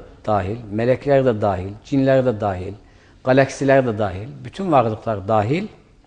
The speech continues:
e, hepsi yaratılmıştır, mahlukattır. E, dolayısıyla yani ruh, e, ezelidir, evveli yoktur diye bir şey yok.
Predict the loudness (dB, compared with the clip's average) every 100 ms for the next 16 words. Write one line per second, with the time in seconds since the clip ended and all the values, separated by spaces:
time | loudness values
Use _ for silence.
0 | _ _ -20 -20 -20 -20 _ _ _ -14
1 | -12 -10 -6 -6 -6 0 4 6 4 2
2 | 0 -2 -8 -6 -4 -2 -2 2 2 0
3 | -8 -16 -18 -20 _ _ _ -20 -20 -20
4 | -20 _ _ -12 -10 -10 -10 -12 -16 -6
5 | 2 2 2 2 2 2 -2 -18 -20 -12
6 | 0 2 2 -2 -10 -2 2 2 0 -12
7 | _ _ _ _ _ _ -20 -20 -12 -8
8 | -6 -4 -6 -8 -14 -12 -2 0 4 4
9 | 4 2 2 -2 -2 -12 -20 -20 -20 -20
10 | _ -2 2 2 4 4 2 -2 -8 -8
11 | -10 -10 -8 -6 -4 -4 -4